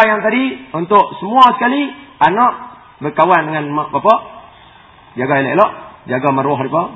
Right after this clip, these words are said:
jaga agama, ah, jaga hubungan baik dengan mereka, kawan lah maksudnya. Hak suami isteri dengan mak bapak sekali campur adalah semayang berjemaah. Itu yang paling kena jaga. Ha, untuk yang nak kahwin, empat tadi. Wallahu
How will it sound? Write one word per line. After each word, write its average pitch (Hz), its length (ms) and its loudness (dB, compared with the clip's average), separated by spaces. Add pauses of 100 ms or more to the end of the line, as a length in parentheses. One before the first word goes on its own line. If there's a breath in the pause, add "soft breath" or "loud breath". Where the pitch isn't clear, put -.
(140)
jaga 123 220 -4 (100)
agama, 131 220 -4 (100)
ah, 127 160 0
jaga 131 240 -2 (480)
hubungan 131 320 -4
baik 135 160 -4
dengan 131 160 -6
mereka, 175 240 -6 (240)
kawan 127 260 4
lah 180 140 -4
maksudnya. 160 240 -10 (240)
Hak 135 220 -4
suami 147 260 -4
isteri 208 320 -6 (480)
dengan 135 240 -2
mak 147 160 2
bapak 156 160 -4
sekali 170 240 -4
campur 214 240 -8
adalah 127 400 -4
semayang 127 400 -4
berjemaah. 113 640 -8
Itu 147 160 -6
yang 110 160 -6
paling 104 160 -10
kena 101 160 -10
jaga. 95 160 -8 (560 soft breath)
Ha, 104 60 -6 (100)
untuk 120 240 -4
yang 131 160 -4
nak 120 80 -10
kahwin, 156 240 -4
empat - 240 -6
tadi. 101 160 -8 (160)
Wallahu 120 880 4